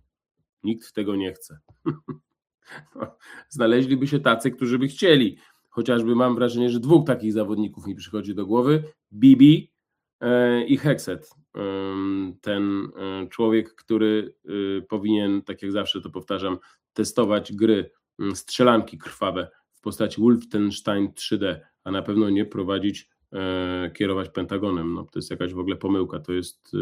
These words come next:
e, on, to jest jakiś dzieciak po prostu. O mentalności dzieciaka. No dobra, ale do czego zmierzam? On tutaj wymienia potem długą listę, słuchajcie, przywódców krajów, z którymi rozmawiał. E, Zatoki Perskiej, Bliskiego Wschodu, prezydentem Turcji.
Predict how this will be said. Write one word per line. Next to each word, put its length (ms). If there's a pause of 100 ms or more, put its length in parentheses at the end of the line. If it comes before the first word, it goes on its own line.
(220)
e, 60
on, 220 (680)
to 100
jest 120
jakiś 180
dzieciak 360 (120)
po 80
prostu. 360 (280)
O 60
mentalności 520
dzieciaka. 400 (600)
No 100
dobra, 300 (260)
ale 180
do 100
czego 240
zmierzam? 380
On 160
tutaj 260
wymienia 380
potem 300
długą 340
listę, 360
słuchajcie, 520
przywódców 720
krajów, 400
z 40
którymi 300
rozmawiał. 460 (800)
E, 320
Zatoki 440
Perskiej, 760
Bliskiego 460
Wschodu, 1000
prezydentem 600
Turcji. 640